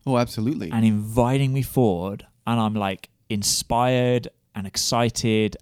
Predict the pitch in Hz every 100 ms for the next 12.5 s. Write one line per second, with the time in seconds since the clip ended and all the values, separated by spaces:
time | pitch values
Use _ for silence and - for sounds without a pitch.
0 | - 110 101 98 - - - _ _ _
1 | _ - 143 143 151 147 127 135 123 92
2 | - - - - - _ - 110 113 110
3 | - _ - - - 131 131 131 123 -
4 | 113 107 - 107 98 - - 117 117 117
5 | - 92 92 120 - - 107 107 104 107
6 | 104 - 104 95 104 104 95 - - -
7 | - - _ _ _ _ _ - 101 98
8 | - - 110 - 107 117 - - 110 104
9 | 104 90 87 110 127 127 120 107 110 117
10 | - 113 107 104 92 82 - 101 101 98
11 | 90 85 - 117 107 - 110 107 107 95
12 | 92 90 82 -